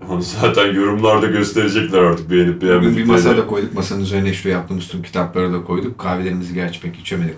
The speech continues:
Speaker 2: artık. Soğudular
Speaker 1: Evet.
Speaker 2: ama.
Speaker 1: Bu daha iyi oldu sanki ya.
Speaker 2: Bilmiyorum. Bu, bunu da yorumlarda söyleyebilirsiniz.
Speaker 1: Ya ben kendimi daha rahat hissettim. Yani önceki videolar da çok güzel tabii de burada en azından şu konsepte elime bir kalem almış oldum falan.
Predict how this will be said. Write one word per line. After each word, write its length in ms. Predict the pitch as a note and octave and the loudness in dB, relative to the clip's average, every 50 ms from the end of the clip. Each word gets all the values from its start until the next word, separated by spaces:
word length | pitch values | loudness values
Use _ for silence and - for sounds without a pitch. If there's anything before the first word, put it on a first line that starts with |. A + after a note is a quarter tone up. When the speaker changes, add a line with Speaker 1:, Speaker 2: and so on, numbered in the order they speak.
| - D#2 | -10 -14
Speaker 2:
artık. 220 | D#2 - - - | -16 -16 -18 -18
Soğudular 440 | - - F2+ F2 - - F2+ F2+ - | -8 -4 -2 0 0 2 0 0 0
Speaker 1:
Evet. 80 | A#2 A#2+ | 0 -2
Speaker 2:
ama. 140 | G2 F2 F2 - - - _ _ _ _ - | -2 -4 -6 -8 -14 -20 _ _ _ _ -6
Speaker 1:
Bu 80 | C4+ B3+ | -2 2
daha 220 | C4 C4+ C4+ C4 | 4 4 4 4
iyi 120 | G3 - F3 | 4 4 4
oldu 200 | - C#2+ - - | 2 0 -2 -6
sanki 340 | - - C#2 C#2 - - C#2+ | -10 -10 -12 -12 -8 -6 -4
ya. 180 | D2 F2 - - - - _ _ _ _ - | -4 -4 -4 -8 -12 -16 _ _ _ _ -4
Speaker 2:
Bilmiyorum. 460 | C#3+ F3 B3 C4+ A3+ C3+ C3+ A#2+ B2 | -2 0 2 2 2 2 0 -2 -2
Bu, 280 | C3+ C3+ C#3 C3 A#2 A2+ | -2 -2 -2 -4 -6 -6
bunu 140 | C3 C3+ C#3 | -6 -4 -2
da 40 | D3 | 0
yorumlarda 440 | C#3+ C#3+ C#3 C#3+ C#3+ C#3+ C#3 C#3 C#3+ | 0 0 0 0 0 -2 -2 -2 -4
söyleyebilirsiniz. 920 | - - C#3 C#3 C#3 C#3+ D3 C#3+ D#3+ F3 E3+ - - D3 D3+ F3+ - - - - _ _ - | -4 -2 -4 -2 -2 -2 -2 -2 0 0 -2 -2 -2 -6 -8 -10 -10 -14 -18 -20 _ _ 2
Speaker 1:
Ya 140 | G3+ A3+ | 4 4
ben 160 | A#3 A#3 A3 F#3+ - | 4 2 2 0 0
kendimi 320 | - G3+ G3+ G3 G3 F3+ | 0 0 2 2 2 4
daha 180 | F3 F3 F3 - | 4 6 6 4
rahat 180 | - E2+ E2+ | 4 2 2
hissettim. 380 | - - - D#2+ - - E2 E2+ | -2 -6 -8 -8 -6 0 0 2
Yani 280 | F#2+ G2+ G#2 G2+ G2+ G#2+ | 4 4 2 2 2 2
önceki 280 | G#2+ A2 A2+ A2+ A2+ | 2 0 0 -2 -2
videolar 380 | A2+ G#2+ A#2 B2 C3+ E3 - - | -4 -2 0 2 2 4 4 2
da 60 | - | 0
çok 220 | - E2+ D2 - | -2 -2 -6 -6
güzel 200 | - C#2+ D2 C#2+ - - | -6 -4 -4 -4 -4 -4
tabii 160 | C3 E3 F3+ | -6 -2 -2
de 140 | D#3+ C3 B2+ | -2 -2 -2
burada 240 | C3 C3 B2+ C#3 C#3 | -4 -4 -2 -2 -2
en 60 | C3 | -2
azından 340 | C3 A#2+ A#2 B2 B2+ B2+ A#2+ | -2 -4 -4 -4 -4 -4 -4
şu 160 | - - - | -4 -8 -8
konsepte 600 | - B2 A#2+ A#2 - - A#2+ - - A#2 A#2+ A#2+ - - | -4 -4 -2 -2 -2 -2 -4 -2 -2 -2 -2 -4 -4 -8
elime 280 | - G2+ G2+ G#2 G2+ F#2 | -8 -6 -6 -6 -8 -8
bir 40 | - | -8
kalem 300 | - G2+ G2+ G#2 G#2+ G2+ | -6 -6 -4 -4 -4 -2
almış 320 | F#2 F2+ F2 F2 - - | -4 -4 -4 -4 -4 -2
oldum 220 | F2+ F2 F2 G2 G2+ | -2 -2 -2 -4 -6
falan. 260 | G#2 - - A#2+ | -6 -4 -4 -4